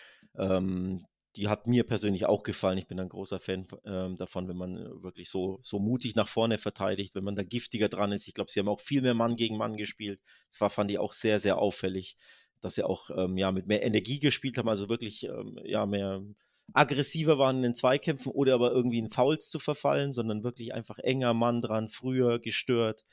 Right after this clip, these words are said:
früher draufgeschoben und dass die Engländer dann Probleme hatten, ohne Ende wirklich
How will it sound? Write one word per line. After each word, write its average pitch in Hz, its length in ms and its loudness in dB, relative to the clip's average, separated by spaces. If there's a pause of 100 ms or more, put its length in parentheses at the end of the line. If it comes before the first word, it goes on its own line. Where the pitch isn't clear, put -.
(320)
früher 123 380 4
draufgeschoben 107 840 2
und 104 280 -4
dass - 180 0
die 107 220 -8
Engländer 110 400 -2
dann 107 240 -6
Probleme 135 920 -4
hatten, - 320 -8
ohne 143 360 0
Ende 123 360 0
wirklich 110 460 -4